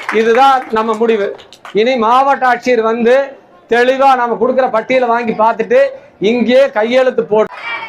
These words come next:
very good. பொழுதோட சாப்பாடு அதையும் கொண்டு வந்தாச்சு. நாளை காலையில சாப்பாடு செய்யறதுக்கு நான் ஆளை ஏற்பாடு பண்ணியிருக்கிறேன், பொட்டஞ்சோறு போட்டுடலாம், ஒண்ணும் கவலைப்படாதீங்க. சரி, இப்ப என்னன்னா, நாம வந்து சட்டப்படியாக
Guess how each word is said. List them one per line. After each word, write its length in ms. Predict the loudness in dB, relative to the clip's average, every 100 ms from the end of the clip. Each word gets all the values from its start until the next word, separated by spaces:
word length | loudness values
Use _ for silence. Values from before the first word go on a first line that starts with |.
| -4
very 220 | -2 0
good. 200 | 0 -2 -4 -20 -20 -4
பொழுதோட 340 | 0 2 2
சாப்பாடு 440 | 2 -2 2 0 0 -6 -12 -20 -20 -20 -18 -4
அதையும் 320 | 0 0 0
கொண்டு 160 | 0 0
வந்தாச்சு. 360 | 0 0 -2 -8 -10 -2
நாளை 280 | 0 2 0
காலையில 320 | 0 0 0
சாப்பாடு 340 | 0 0 -2
செய்யறதுக்கு 340 | -2 -2 0 2
நான் 140 | 2
ஆளை 200 | 2 2
ஏற்பாடு 280 | 0 0 -2
பண்ணியிருக்கிறேன், 460 | 0 0 0 0 -2 -12 -8
பொட்டஞ்சோறு 400 | -4 0 0 0
போட்டுடலாம், 400 | 0 -2 -2 -4 -4 -4
ஒண்ணும் 200 | -2 0
கவலைப்படாதீங்க. 640 | -2 -2 -2 -2 -2 -2 -4 -10 -18 -20 -16
சரி, 280 | -4 -2 -2 -6 -12 -4
இப்ப 180 | -2 0
என்னன்னா, 380 | 0 0 0 -2 -2 -12 -12 -12 -8 -2
நாம 320 | 0 0 0
வந்து 300 | -2 0 0 0 -6 -16 -20 -20 -20 -18 -10 -2
சட்டப்படியாக 840 | -2 0 -4 0 0 2 0